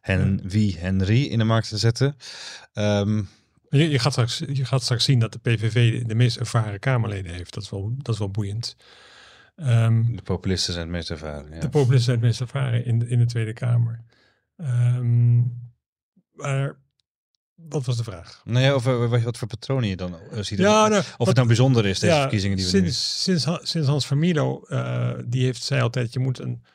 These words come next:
Speaker 2: Kamerlid of een politiek leider kiezen alsof je vriend was. Eh, of, of alsof je vriend is. En dat betekent dus eigenlijk dat je eigenlijk als journalist ook... Gerecht-, gerechtigd bent om veel over die persoon te schrijven. Want dat, je moet iemand kunnen kennen als kiezer... Om,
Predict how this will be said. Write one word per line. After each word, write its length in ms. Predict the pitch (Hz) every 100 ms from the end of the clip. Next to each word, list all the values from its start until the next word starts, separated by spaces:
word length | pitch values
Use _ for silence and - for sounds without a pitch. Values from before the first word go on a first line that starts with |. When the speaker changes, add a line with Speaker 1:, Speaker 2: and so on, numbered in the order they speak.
| _ _ _
Speaker 2:
Kamerlid 500 | - 120 127 127 127
of 100 | 120
een 140 | 110 98
politiek 280 | 123 117 127
leider 260 | 120 107
kiezen 280 | - 185 147
alsof 220 | 120 127
je 140 | - 120
vriend 280 | 135 156
was. 380 | 117 104 - - _ _ _ _ _ _ -
Eh, 240 | 131 127
of, 140 | 120
of 300 | 160 127 156
alsof 240 | - 123 -
je 140 | 123
vriend 280 | 120 120 117
is. 380 | 151 110 - -
En 200 | _ -
dat 120 | 123 123
betekent 300 | 120 165 131
dus 120 | 120
eigenlijk 220 | 117 113
dat 180 | 127 120
je 80 | 127
eigenlijk 480 | 127 113 117 117 -
als 200 | 120 -
journalist 440 | 123 123 139 -
ook... 240 | 120 120 - _ _ _
Gerecht-, 360 | - 123 120 -
gerechtigd 540 | - - 143 151 135 120
bent 240 | 110 120
om 260 | 123 120 120
veel 220 | - 139
over 140 | 113
die 100 | 113
persoon 320 | 117 113 123 110
te 100 | -
schrijven. 540 | 151 151 120 117 117 _
Want 200 | 131 120
dat, 140 | 131 117 - -
je 120 | 127
moet 100 | 131
iemand 260 | 110 104
kunnen 240 | - 117 104
kennen 280 | 165 123 117
als 240 | 113 -
kiezer... 420 | - 131 110 131 -
Om, 260 | 123 120